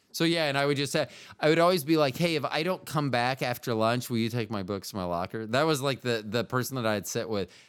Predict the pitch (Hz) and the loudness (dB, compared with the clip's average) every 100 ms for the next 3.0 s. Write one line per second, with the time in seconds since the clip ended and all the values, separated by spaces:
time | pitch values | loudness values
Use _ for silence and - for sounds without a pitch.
0 | _ 123 131 135 139 160 180 185 156 120 | _ 0 4 4 4 2 0 0 0 0
1 | 104 139 147 135 110 107 - 113 107 110 | 0 0 2 0 0 -4 -8 -4 0 0
2 | 98 90 107 90 - - 101 95 76 | 0 -2 -4 -6 -10 -10 -10 -10 -12